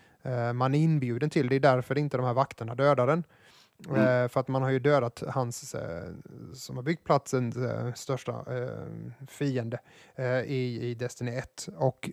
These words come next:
Speaker 1: och, eh, nu är man då i-, inbjuden till honom för att få ta del av hans rikedomar och sådär. Och han, eh, har ju blivit förpassad hit och byggt det här. Han älskade ju guld och saker, så det är därför det ser ut så här pråligt och sådär.
Speaker 2: Mm.
Speaker 1: Eh,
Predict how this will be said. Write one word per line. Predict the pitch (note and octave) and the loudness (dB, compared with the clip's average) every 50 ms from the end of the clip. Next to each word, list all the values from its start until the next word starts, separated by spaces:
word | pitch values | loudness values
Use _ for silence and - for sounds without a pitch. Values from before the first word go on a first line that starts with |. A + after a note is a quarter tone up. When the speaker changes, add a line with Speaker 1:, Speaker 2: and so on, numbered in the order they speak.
| - | 0
Speaker 1:
och, | - C3 - - - C#3 | 0 0 0 2 2 4
eh, | C3 B2+ B2+ B2+ B2+ | 6 6 6 6 6
nu | C3 C3+ C3 B2+ B2+ | 6 6 6 6 6
är | B2+ | 6
man | B2+ C3 C3 | 4 4 2
då | C3 B2+ B2 | 2 2 0
i-, | - D3 C#3+ C3+ A#2+ A2+ C3+ D3 D3 | -2 -2 -6 -6 -6 -6 -6 -4 -2
inbjuden | C#3 C3 B2 A#2+ A#2+ A#2 A#2 A#2+ A#2+ - | 0 0 0 0 0 0 2 0 2 4
till | C3+ C3+ | 6 6
honom | D3 D3 C3 A#2+ A#2 A#2 | 6 8 6 4 2 0
för | - - B2 | 2 2 4
att | A#2+ A#2 - _ - - - | 4 2 0 _ -18 -14 -6
få | - B2+ A#2+ A#2 A#2 A#2+ A#2 A2+ - - | -2 0 0 2 2 0 -2 -2 -4 -4
ta | - B2+ | -2 0
del | A#2+ C#3 C3 B2+ A#2+ A#2 A#2+ B2 A#2+ - - - - - - _ _ - F3 - | 0 0 0 0 0 -2 -2 -4 -4 -6 -10 -20 -20 -20 -20 _ _ -14 -12 -6
av | - C3 B2 A#2 A#2 - | -4 -2 -2 0 0 2
hans | - B2 A#2 A2+ A#2+ - - - C3+ | 2 2 2 0 -2 -6 -6 -4 -4
rikedomar | C3 B2+ B2+ B2+ B2+ - - A#2+ B2+ A2+ A#2 A#2+ A#2 A#2 | -2 -2 -2 -4 -4 -6 -6 -4 -4 -4 -4 -4 -4 -4
och | B2+ | 0
sådär. | - C3 A#2 A2+ A2 C3 | 2 2 2 2 2 4
Och | C3+ C3+ | 6 8
han, | C3 C3+ C3+ C3+ C3+ C3+ C3+ | 8 10 8 6 6 4 4
eh, | C3+ C3+ C3+ C3+ - - - - - - - - | 4 4 4 2 0 -4 -14 -20 -20 -20 -14 -8
har | E3+ C#3+ C#3+ | -2 2 2
ju | C#3+ C#3 | 4 4
blivit | C3 D3 C#3 C3 - | 4 2 0 0 -2
förpassad | - - C#3 - - - D3+ - - - - C#3+ C#3+ C#3+ | -4 -6 -6 -2 0 0 0 0 -2 -2 2 2 2 4
hit | D3 D3 B2 - - | 4 0 0 0 -2
och | B2 | -4
byggt | A#2 C3 - - - | -4 -4 -6 -6 -4
det | - B2+ | -2 0
här. | B2 A#2+ A#2+ | 0 2 0
Han | A#2+ B2 B2 B2 A#2+ A#2 | 0 -2 -2 -4 -4 -2
älskade | A#2 B2 B2+ B2+ - - - A#2 A#2 A#2 | 0 0 0 0 0 -2 -2 -2 -2 -2
ju | A#2+ | -2
guld | A#2 B2 C3 A2+ A2+ A#2 A#2+ A#2+ | 0 0 0 0 0 -2 -4 -6
och | - - - - - - - C3 | -8 -8 -10 -16 -14 -12 -12 -10
saker, | - - B2+ B2 C3 - B2 | -6 -4 -4 -4 -4 -4 -6
så | - - B2+ | -6 -6 -6
det | A#2 | -6
är | A#2 | -6
därför | B2 B2+ - - A#2+ | -6 -6 -8 -8 -10
det | A#2 | -10
ser | - - A#2+ | -8 -6 -4
ut | A#2+ A2 - - | -4 -4 -6 -6
så | - A2+ | -6 -6
här | A2 | -6
pråligt | - - - A#2 A#2+ A#2 - B2+ - - | -6 -8 -8 -8 -8 -8 -10 -12 -16 -16
och | - - | -14 -10
sådär. | - C3 - _ _ _ _ - - - - - _ _ _ _ - - | -8 -8 -8 _ _ _ _ -20 -20 -20 -20 -20 _ _ _ _ -6 0
Speaker 2:
Mm. | G#2 - | 4 6
Speaker 1:
Eh, | B2+ B2 B2+ B2 B2 B2 B2 B2+ B2+ B2+ B2+ B2 | 6 6 8 6 6 6 4 4 4 2 2 0